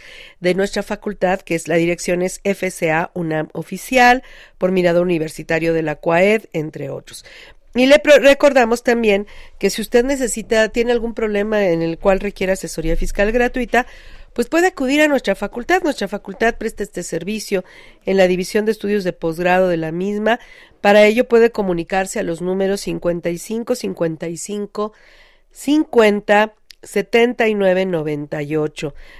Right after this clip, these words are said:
Ahí lo van a atender sin costo alguno y le van a proporcionar asesoría. Recuerden que este programa es un programa en vivo y ustedes lo enriquecen con sus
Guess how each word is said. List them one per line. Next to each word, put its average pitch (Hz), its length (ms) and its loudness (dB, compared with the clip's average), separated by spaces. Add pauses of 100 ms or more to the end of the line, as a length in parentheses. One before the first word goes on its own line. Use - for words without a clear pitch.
(120)
Ahí 175 320 0
lo 190 120 0
van 175 140 -2
a 175 40 -4
atender 175 460 -6
sin 170 220 -10
costo 165 320 -8
alguno 226 540 -2
y 202 60 -2
le 170 100 -2
van 170 140 -6
a 175 60 -8
proporcionar 160 840 -10
asesoría. 151 760 -8 (400)
Recuerden 220 460 2
que 214 100 -2
este 214 300 0
programa 214 580 -2
es 220 140 -6
un 196 80 -8
programa 202 340 -2
en 247 80 -2
vivo 285 220 0
y 233 60 -2
ustedes 190 340 -4
lo 190 80 -2
enriquecen 180 500 -8
con 170 220 -6
sus - 240 -16